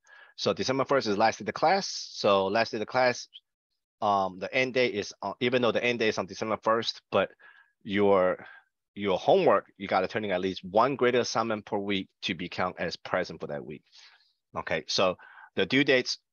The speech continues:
are here to make sure students understand that the, in the homework are due within that week. But if you,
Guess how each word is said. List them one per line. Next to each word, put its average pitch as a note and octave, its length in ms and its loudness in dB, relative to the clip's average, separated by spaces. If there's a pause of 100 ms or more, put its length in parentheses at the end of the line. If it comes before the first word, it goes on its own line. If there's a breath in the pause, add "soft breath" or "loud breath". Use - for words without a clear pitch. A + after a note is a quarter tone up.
are A#2 180 6
here A#2 480 2
to G2+ 100 -6
make F#2+ 200 -6
sure G2+ 180 0
students G2+ 320 -2
understand F#2+ 400 -2
that F2 220 0
the, G2+ 100 0 (100)
in G2+ 120 -4
the F2+ 80 0
homework A#2 400 0
are B2 140 4
due B2+ 340 0
within G2 280 -4
that F#2+ 200 0
week. A2+ 240 -2 (120)
But F#2+ 120 -6
if F2 160 -12
you, G2+ 180 -4